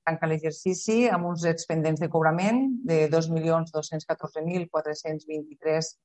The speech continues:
en vuitanta-vuit euros i una obligacions pendents de pagament de, un import bastant inferior a,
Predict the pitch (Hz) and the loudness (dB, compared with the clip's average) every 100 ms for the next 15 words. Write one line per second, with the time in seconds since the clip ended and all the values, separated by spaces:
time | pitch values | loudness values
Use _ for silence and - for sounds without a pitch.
0 | 156 156 151 147 147 147 160 185 196 202 | -8 -6 -2 -2 -2 -4 -2 2 4 2
1 | 254 - _ _ - _ _ - 196 196 | 0 -8 _ _ -20 _ _ 0 4 4
2 | 180 185 175 175 - 180 196 196 - 170 | 6 4 2 -2 -2 0 0 -2 -4 -2
3 | 170 175 165 170 180 190 175 196 214 - | 0 2 2 4 4 4 2 0 -2 -8
4 | _ _ _ 156 165 170 170 165 165 160 | _ _ _ -4 0 2 2 2 4 4
5 | 165 156 - 165 165 170 165 165 185 196 | 4 -2 -2 0 0 0 2 4 2 -4
6 | _ _ _ _ _ 160 151 147 | _ _ _ _ _ 6 8 6